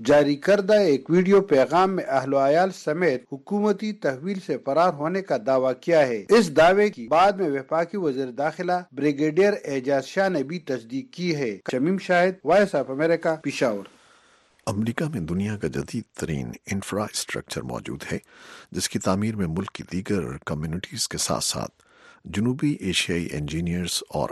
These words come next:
Speaker 2: architects کا بھی اہم کردار ہے، جنہوں نے عظیم الشان تعمیراتی منصوبے مکمل کیے اور اب اگلے مرحلے میں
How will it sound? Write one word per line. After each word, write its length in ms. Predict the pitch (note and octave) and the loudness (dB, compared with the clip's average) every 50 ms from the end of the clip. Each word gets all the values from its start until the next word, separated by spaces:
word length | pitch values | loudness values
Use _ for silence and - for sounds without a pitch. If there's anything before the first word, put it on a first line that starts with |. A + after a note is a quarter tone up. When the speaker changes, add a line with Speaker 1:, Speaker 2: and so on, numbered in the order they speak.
| - _ - | -8 _ -6
Speaker 2:
architects 800 | - - F#2 - - - G#2 G2+ - - - - - - - - | -4 -2 -2 -2 -2 -6 -6 -4 -4 -6 -6 -8 -10 -10 -8 -8
کا 120 | - - - - | -6 -6 -8 -8
بھی 200 | - - B1 B1 - - | -8 -8 -8 -10 -10 -10
اہم 240 | - - - E2+ D2 | -10 -8 -8 -10 -10
کردار 380 | - - G#1 G#1 - A1+ G1+ - - - | -10 -10 -10 -8 -8 -8 -8 -8 -10 -10
ہے، 100 | A#1 - - _ _ _ - - - - - - - - - | -10 -10 -12 _ _ _ -20 -20 -20 -20 -20 -20 -20 -8 -2
جنہوں 180 | - A2+ B2+ C3 | 0 2 2 4
نے 60 | B2 | 2
عظیم 240 | A#2 A2 A2 A#2 A2+ | 2 2 0 0 0
الشان 400 | A#2 G#2+ - - C3+ C#3 C#3+ C3+ | 0 0 0 -2 -2 -4 -6 -6
تعمیراتی 500 | B2+ A#2 G#2+ G#2 G#2 G2 G#2 - - F#2 | -6 -4 -4 -2 -2 -2 -2 -4 -4 -4
منصوبے 400 | F2 E2+ D#2 - - - C#2 D2 | -4 -4 -4 -6 -8 -8 -8 -8
مکمل 440 | C#2 C2 - - D2+ D2 B1+ A#1+ - | -8 -8 -8 -8 -8 -6 -6 -8 -8
کیے 360 | - - - - B2 - A3 | -10 -14 -12 -8 -4 -4 -2
اور 160 | F#3+ A#2+ F2 | -2 -2 -2
اب 200 | D#2+ - - - | -2 -4 -6 -6
اگلے 220 | E2 E2 F2+ G2 F#2 | -8 -4 -4 -4 -4
مرحلے 360 | C#2+ C#2+ - - D#2 C2+ B1+ | -4 -6 -8 -8 -8 -8 -8
میں 160 | A#1+ A#1 | -8 -8